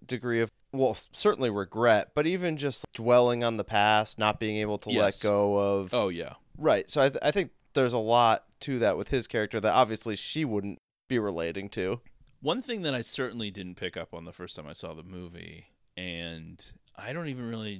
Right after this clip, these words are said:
Speaker 2: know if I thought about it too much until rewatching it a couple times for this. What do you think about their relationship at first?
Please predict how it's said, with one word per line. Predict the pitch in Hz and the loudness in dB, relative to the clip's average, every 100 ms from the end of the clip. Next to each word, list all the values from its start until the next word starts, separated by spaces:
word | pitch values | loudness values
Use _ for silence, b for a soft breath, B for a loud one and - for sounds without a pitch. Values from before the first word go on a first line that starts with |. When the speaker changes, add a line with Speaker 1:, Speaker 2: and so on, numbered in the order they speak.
| 90 | -10
Speaker 2:
know | 104 101 98 | -8 -6 -4
if | 101 | -6
I | |
thought | 95 - 95 98 | -8 -6 -6 -6
about | 90 92 | -8 -12
it | 92 | -12
too | - | -14
much | 95 92 92 101 | -12 -12 -12 -14
until | 92 98 90 90 | -12 -10 -8 -8
rewatching | 80 95 90 82 - 87 | -10 -10 -6 -8 -8 -14
it | 69 | -16
a | |
couple | - 90 92 | -12 -14 -12
times | - 90 - | -16 -16 -16
for | - 85 | -16 -12
this. | 92 92 85 - - - _ _ _ | -8 -8 -8 -8 -10 -12 _ _ _
What | 107 180 | -6 -4
do | 302 | -2
you | 285 220 | -2 -2
think | - 151 147 | -4 -8 -8
about | 123 101 92 - | -6 -4 -4 -4
their | 92 | -4
relationship | 90 87 92 - 95 - 78 - | -4 -4 -6 -8 -10 -12 -12 -14
at | - | -18
first? | - 80 - - - | -14 -14 -12 -10 -12